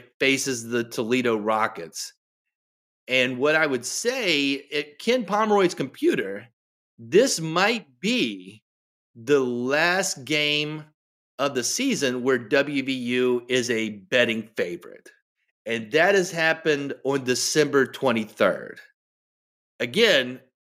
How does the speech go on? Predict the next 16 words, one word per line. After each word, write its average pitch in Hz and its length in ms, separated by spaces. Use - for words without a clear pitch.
they're 139 100
gonna 151 220
play 147 240
games 127 400
in 120 120
twenty 131 280
twenty-four 117 540
in 107 100
January, 104 460
February, 92 500
and 82 100
March. - 420
This 214 260
may 208 180
be 180 300
it - 260